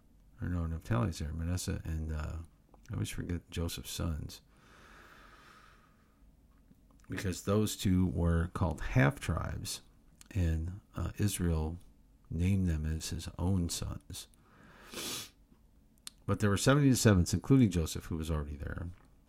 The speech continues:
In time, Joseph and all his brothers died, ending that entire generation. But their descendants, the Israelites, had many children and grandchildren. In fact, they multiplied so greatly that they became extremely powerful and filled the land. Eventually, a new king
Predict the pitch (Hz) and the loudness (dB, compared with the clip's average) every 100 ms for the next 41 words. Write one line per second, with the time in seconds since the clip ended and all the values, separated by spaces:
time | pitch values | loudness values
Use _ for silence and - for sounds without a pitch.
0 | - 123 131 123 110 95 104 104 104 92 | -2 2 4 8 8 8 6 4 2 0
1 | - 95 104 113 92 85 85 - 80 80 | 2 4 6 4 4 2 2 0 -2 0
2 | 82 92 104 107 - 90 87 - 101 95 | 2 6 4 2 -4 -2 0 0 -2 0
3 | 85 78 85 78 78 98 117 - - - | 0 0 0 0 2 2 0 -4 -14 -20
4 | - - - - - 117 107 143 147 - | -20 -20 -20 -12 -4 6 8 8 6 4
5 | 80 76 78 - - 104 90 76 80 - | 2 0 -2 -4 0 2 2 0 0 0
6 | 95 90 87 98 - 90 78 85 92 90 | 2 4 4 2 2 2 4 2 2 4
7 | 87 85 80 85 90 87 110 123 110 107 | 4 4 2 4 4 6 4 4 4 6
8 | 135 - 95 87 - 87 82 92 82 87 | 4 4 4 4 4 2 4 2 2 2
9 | 85 - - - - - - 101 127 - | 2 0 -6 -20 -20 -6 6 8 8 8
10 | 90 98 - 85 90 95 - 78 78 - | 6 4 2 2 4 8 6 6 0 0
11 | 87 101 98 87 78 78 85 - 98 98 | 0 0 -2 0 0 0 -6 -6 -2 2
12 | 107 67 - 73 - - 87 110 139 98 | 2 2 2 -2 -8 -4 4 6 6 6
13 | 95 101 120 - 139 123 85 | 8 8 8 6 6 6 2